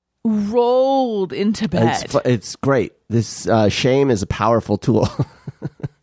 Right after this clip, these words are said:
Speaker 1: Oh,
Speaker 2: No.
Speaker 1: speaking of, this is not shame, but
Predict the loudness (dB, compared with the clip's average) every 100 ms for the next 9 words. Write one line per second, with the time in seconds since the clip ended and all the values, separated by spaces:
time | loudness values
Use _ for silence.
0 | -2 0 2 0 0 0 2 2 2 2
1 | 0 0 0 0 -2 -2 0 0 -2 0
2 | 0 0